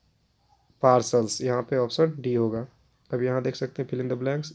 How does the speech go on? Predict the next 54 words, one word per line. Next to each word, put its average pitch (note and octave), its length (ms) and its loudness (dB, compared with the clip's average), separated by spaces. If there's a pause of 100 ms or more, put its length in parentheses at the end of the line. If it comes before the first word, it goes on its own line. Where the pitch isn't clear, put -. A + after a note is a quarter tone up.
Ivan C#3 260 2
sat C3+ 300 0
down C3 180 2
on B2+ 60 -2
sofa C3 400 2
after C3 200 -2
supper, C3+ 380 -4 (260)
रात B2 160 -2
के C3+ 80 -6
भोजन B2+ 220 -4
के B2+ 100 -6
बाद B2 140 0
वो A#2+ 100 -2
बैठता A#2+ 320 0
है B2 40 2
सोफा C3+ 280 -2
पे। D#3+ 180 0 (760)
Ivan C#3+ 280 2
began C#3 260 0
reading C#3 280 -2
the C#3 100 0
newspaper, C#3 600 0
न्यूज़पेपर B2+ 400 -2
होगा C#3 160 0
यहाँ C3+ 280 -4
पे। C#3+ 140 -4 (640)
Look D#3 300 0 (680)
and C3 260 0
see D3 240 -2
whether C3 280 6
the C3 120 0
list C3 240 0
of B2+ 160 0
drawing C3 360 2
is B2 60 0
there, B2+ 180 2
उसकी B2+ 220 -2
पत्नी C3+ 300 0
कहती C#3 280 -2
है D3+ 160 2
कि D3+ 140 -6
देखो B2+ 380 0
और C3+ 220 0
कहीं C3 220 0
अपना C3+ 500 -2 (460)
जो B2+ 240 -2
हमारा B2 200 0
ड्रॉ C3 240 2
हुआ C#3 120 2
था, C#3+ 80 0
लकी C3+ 220 -2
ड्रॉ, C#3 200 -2
उसमें B2+ 220 -4
हमारा B2+ 420 -2